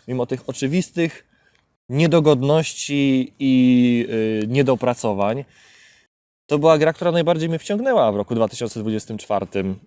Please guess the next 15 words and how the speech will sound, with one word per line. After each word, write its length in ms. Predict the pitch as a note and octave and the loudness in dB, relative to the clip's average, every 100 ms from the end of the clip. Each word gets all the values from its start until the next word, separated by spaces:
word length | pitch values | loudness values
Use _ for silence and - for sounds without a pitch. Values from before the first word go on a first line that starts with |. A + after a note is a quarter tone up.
| - | -4
i 380 | A#2+ A#2+ A#2+ - - | 0 2 2 -2 -8
moim 500 | B2+ C#3 E3+ F#3 F3 | -4 -2 0 0 -2
zdaniem 680 | C#3+ C#3 B2+ B2+ C#3 E3+ F3 - | 0 0 2 0 -4 -4 -8 2
była 160 | C#3+ C#3+ | 4 4
też 180 | D#3 | 0
najlepsza. 460 | D#3+ C#3 G2+ - E2 - - _ - _ _ _ _ _ | 0 2 2 -2 -10 -12 -20 _ -20 _ _ _ _ _
Była 180 | B2+ D3+ | 0 0
też 180 | D#3 D3 | 0 -2
najlepsza, 420 | C#3 B2+ B2 C3 | -2 -2 -2 -4
no 80 | B2+ | -4
pokonała 500 | C#3+ D#3+ D#3 D#3+ D3 | -4 -2 0 2 0
te 100 | C3+ | 0
właśnie 300 | B2+ - C3+ | -4 -2 -4
azjatyckie 520 | B2 A#2+ D3+ - B2 | -2 -2 -4 -6 -4
tytuły 500 | A#2 - G#2+ G#2 A#2+ | -4 -2 0 2 0